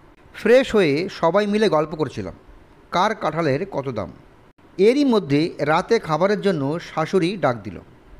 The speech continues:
তিন ভাইরা ভাই খেতে বসতেই শাশুড়ি নিজ মায়ের মতো মমতা ভরে কণ্ঠ বলল, "এত কষ্ট করে কাঁঠাল আনছো, নাও খাও।" বলেই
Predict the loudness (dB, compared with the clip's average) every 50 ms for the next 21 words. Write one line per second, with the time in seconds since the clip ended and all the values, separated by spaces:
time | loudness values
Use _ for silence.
0 | -20 -20 -16 -6 0 2 2 4 4 2 2 2 2 2 2 2 2 4 2 2
1 | 2 0 -2 -4 -4 -2 -2 0 0 2 2 2 0 0 0 -2 -2 -2 -2 -4
2 | -8 -14 -20 _ _ _ _ _ -20 _ _ -8 -2 0 0 2 2 2 2 2
3 | 2 2 0 0 0 0 0 0 0 -2 -2 2 2 2 2 2 2 0 0 0
4 | 0 -2 -2 -4 -6 -6 -4 -2 -2 0 0 0 0 2 2 2 0 0 -2 -2
5 | -4 -2 -2 0 2 2 2 2 0 -2 -4 -6 -10 -20 -20 -20 _ _ _ -20
6 | _ _ -4 -2 -2 0 2 2 0 2 2 0 0 0 0 -2 -2 0 2 2
7 | 2 2 2 0 -2 -2 0 2 2 2 2 0 0 0 0 2 0 0 -4 -10
8 | -16 -20 _ _ _ _ -16 -10 -4 0 2 2 2 0 -2 -2 0 2 2 2
9 | 0 -4 -10 -16 -20 -20 -20 _ _ _ _ _ _ _ _ _ -10 -4 2 4
10 | 6 8 8 8 8 6 2 -2 -8